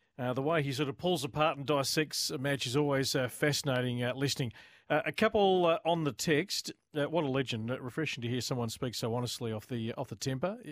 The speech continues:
I mean, he's very authentic, Medvedev. He's a must listen to in press, and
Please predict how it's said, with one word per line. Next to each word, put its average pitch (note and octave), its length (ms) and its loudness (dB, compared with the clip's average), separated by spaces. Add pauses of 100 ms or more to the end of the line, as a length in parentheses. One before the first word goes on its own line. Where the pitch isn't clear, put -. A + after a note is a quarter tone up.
(120)
I C3+ 60 -2
mean, C3+ 140 -2
he's D3 180 -2
very F#3+ 200 4
authentic, B2+ 440 2
Medvedev. A#2 400 -2
He's B2+ 160 -2
a - 20 -4
must C3+ 300 -2
listen A2+ 240 -6
to A#2 120 -4
in G2+ 120 -6
press, A2 320 -6
and G2+ 180 -8